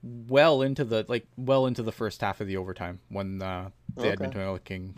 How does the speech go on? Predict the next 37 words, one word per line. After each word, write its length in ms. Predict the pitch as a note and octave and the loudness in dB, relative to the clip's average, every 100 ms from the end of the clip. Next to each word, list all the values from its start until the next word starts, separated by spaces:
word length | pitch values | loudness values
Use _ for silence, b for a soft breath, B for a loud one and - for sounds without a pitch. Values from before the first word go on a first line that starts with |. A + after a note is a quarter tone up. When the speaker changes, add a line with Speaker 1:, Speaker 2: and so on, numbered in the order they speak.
| - - | -6 -6
Speaker 1:
uh, 200 | F#2 F2 | -10 -12
finally 340 | - G2 F#2+ F#2 | -10 -8 -6 -8
scored 440 | - - F#2+ F#2 | -10 -6 -6 -4
a 80 | F#2 | -6
goal, 420 | F#2+ E3 A3 - - | -2 -2 -2 -6 -6
and, 320 | A#2 A#2 A2+ | -4 -2 -2
uh, 240 | A2+ A2 G#2+ b b b b b b _ | 0 -2 -4 b b b b b b _
they 160 | C3 B2+ | 2 2
keep 220 | C3+ B2 | 0 -4
themselves 460 | B2+ A#2+ C3 A#2+ A#2 | -4 -2 2 0 0
alive. 560 | G#2+ G#2+ A2 G2 - - | -2 0 0 -4 -10 -8
Um, 640 | G2+ G2 F#2 G2+ G2+ A#2 _ - | -4 -4 -6 -8 -14 -18 _ -4
but 160 | D#3 | -4
the 80 | - | -4
Sea 200 | - F3+ | -4 2
Dogs, 260 | A3+ D#3+ C3+ | 6 6 4
I 60 | C#3 | 0
give 160 | G3+ | -2
the 80 | E3 | -4
Sea 160 | - C#3 | -4 2
Dogs 220 | C#3 A#2+ | 2 0
a 40 | |
lot 140 | A2 G#2+ | -4 -4
of 60 | |
credit 280 | - A#2 G2+ | -2 -4 -6
because 300 | G#2+ - A2 | -10 -8 -4
I 60 | A2 | -4
think 260 | - C3+ - | -4 -8 -6
coming 300 | D3+ D3 A#2 | -4 -2 -2
into 220 | B2 A#2+ | -2 -4
this 160 | G#2 | -6
tournament, 500 | - A2 G#2+ F#2+ F#2 b b b b - | -6 -6 -4 -6 -8 b b b b -2
uh, 300 | A#2 G#2+ G#2 | 0 0 -2
they 600 | A2 B2 B2+ C#3 C3+ C3+ | -4 -2 0 0 -2 -2
obviously 440 | B2 B2 C3 - A#2+ | -2 -2 -2 -2 -2
they 160 | A2+ | -2
go-, 140 | A#2+ | -4